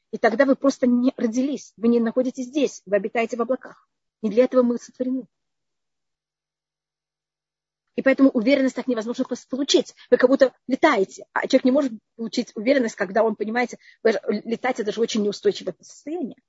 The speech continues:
Надо дойти до земли и вз-, взять эту вещь, ее прикрепить к земле.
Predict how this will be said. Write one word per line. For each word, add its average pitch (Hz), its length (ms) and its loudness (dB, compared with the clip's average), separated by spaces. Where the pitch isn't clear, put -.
Надо 240 220 4
дойти 226 260 2
до 220 140 -4
земли 226 460 -6
и 240 160 -4
вз-, 185 400 -16
взять 190 640 -6
эту 208 200 -10
вещь, 277 320 -4
ее 214 320 2
прикрепить - 460 -8
к - 60 -20
земле. 180 280 -12